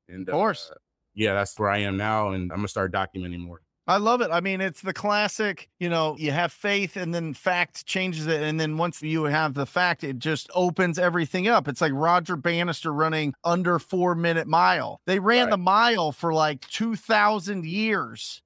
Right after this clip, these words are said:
Speaker 2: until
Speaker 1: Right.
Speaker 2: somebody finally ran it under four minutes. And now it's been, uh, you know, that's, that's the average. You know what I mean?
Speaker 1: Yeah,
Speaker 2: Like,
Speaker 1: and I
Speaker 2: you
Speaker 1: think
Speaker 2: have a
Speaker 1: that's
Speaker 2: Roger Bannister in your brain. Everybody does.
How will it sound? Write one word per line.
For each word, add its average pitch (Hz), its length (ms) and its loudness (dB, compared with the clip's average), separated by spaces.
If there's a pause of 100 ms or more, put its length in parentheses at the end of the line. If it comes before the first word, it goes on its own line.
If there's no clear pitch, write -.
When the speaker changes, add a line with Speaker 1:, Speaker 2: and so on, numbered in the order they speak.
(120)
Speaker 2:
until 175 360 4
Speaker 1:
Right. 165 80 2
Speaker 2:
somebody 202 500 2
finally 196 560 0
ran 180 320 0
it 175 160 0
under 180 280 0
four 180 280 -2
minutes. 180 360 0
And 165 140 -2
now 170 380 2 (160)
it's 160 340 -4
been, 175 240 0
uh, 151 80 -2
you 151 240 0
know, 123 180 0 (120)
that's, 147 320 2
that's 151 320 0
the 143 180 -4
average. 139 580 -2
You 147 140 0
know 165 140 4
what 175 120 4
I 170 60 4
mean? 180 300 0
Speaker 1:
Yeah, 190 60 0
Speaker 2:
Like, 160 160 4
Speaker 1:
and 143 100 2
I - 20 -2
Speaker 2:
you 160 120 2
Speaker 1:
think 190 100 2
Speaker 2:
have 202 160 4
a - 20 -4
Speaker 1:
that's 160 100 -4
Speaker 2:
Roger 170 400 0
Bannister 170 600 0
in 170 300 -2
your 165 280 2
brain. 143 440 0
Everybody 170 480 0
does. 170 320 2